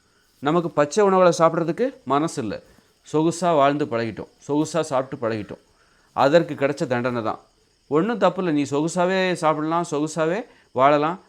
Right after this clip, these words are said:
ஆனா அதற்கு நீ ஒரு விலை கொடுக்கணும், அதுதான் நோய்கள். "இல்லப்பா, என்னால நோய்களெல்லாம் தாங்கிக்க முடியாது" அப்படின்னா நீ அதுக்காக உடனே அதுக்காக ஏதாவது மருந்து இருந்தா கொடுங்க, அப்படி கிடையாது. நோய்கள் குணமாகணும்னா மருந்துகளால முடியவே முடியாது.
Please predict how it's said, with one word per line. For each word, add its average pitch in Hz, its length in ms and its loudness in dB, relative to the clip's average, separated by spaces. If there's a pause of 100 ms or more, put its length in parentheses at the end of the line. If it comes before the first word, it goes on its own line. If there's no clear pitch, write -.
(160)
ஆனா 147 360 0
அதற்கு 156 500 0
நீ 165 100 0
ஒரு 143 180 0
விலை 127 200 2
கொடுக்கணும், 104 500 -6 (260)
அதுதான் 131 460 0
நோய்கள். 110 540 -4 (1200)
"இல்லப்பா, 156 280 0
என்னால 143 320 0
நோய்களெல்லாம் 151 560 0
தாங்கிக்க 143 340 -4
முடியாது" 127 500 -6 (340)
அப்படின்னா 139 500 -6 (340)
நீ 143 120 -4
அதுக்காக 147 240 0
உடனே 147 320 2
அதுக்காக 127 180 -2
ஏதாவது 139 220 0
மருந்து 139 320 0
இருந்தா 143 220 -2
கொடுங்க, 120 240 -6
அப்படி 143 200 -6
கிடையாது. 98 360 -8 (120)
நோய்கள் 147 500 0
குணமாகணும்னா 123 760 -2
மருந்துகளால 135 600 0
முடியவே 120 320 -4
முடியாது. 104 560 -6